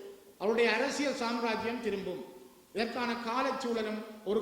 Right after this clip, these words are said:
களமும் தான் இன்றைக்கு உங்களுக்கு முன்னாலே இருக்கிறது. ஆகவே இதிலே நீங்கள், நான் நினைக்கிறேன்,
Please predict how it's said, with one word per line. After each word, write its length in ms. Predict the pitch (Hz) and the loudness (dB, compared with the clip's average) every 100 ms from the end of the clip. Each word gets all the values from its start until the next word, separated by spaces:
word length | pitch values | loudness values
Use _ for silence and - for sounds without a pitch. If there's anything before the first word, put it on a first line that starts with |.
| 202 | 2
களமும் 420 | 208 262 269 240 | 0 2 0 0
தான் 160 | 247 240 | 0 0
இன்றைக்கு 260 | 214 208 | -2 -2
உங்களுக்கு 280 | 208 208 208 | -2 -2 -4
முன்னாலே 340 | 196 196 185 | -4 -4 -2
இருக்கிறது. 380 | 190 180 - - - - - - - | -2 -4 -6 -10 -16 -20 -20 -20 -2
ஆகவே 280 | 185 233 262 | 2 4 6
இதிலே 280 | 240 240 254 254 | 4 4 6 6
நீங்கள், 360 | 226 233 233 220 214 - - - | 4 4 4 2 0 -6 -12 -4
நான் 220 | 190 220 | 2 4
நினைக்கிறேன், 460 | 226 262 247 214 | 4 4 2 0